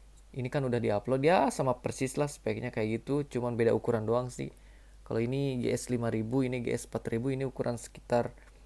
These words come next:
delapan ribuan, ini sekitar tujuh ribuan lah, beda-beda tipis lah.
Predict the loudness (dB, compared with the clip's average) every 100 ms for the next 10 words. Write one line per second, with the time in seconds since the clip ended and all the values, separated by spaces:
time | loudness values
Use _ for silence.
0 | -16 -4 -2 0 -2 0 2 2 0 -4
1 | -6 -6 -2 -2 -2 0 2 2 2 0
2 | 0 -4 -4 -2 -2 -2 -4 -6 -6 -6
3 | -4 -6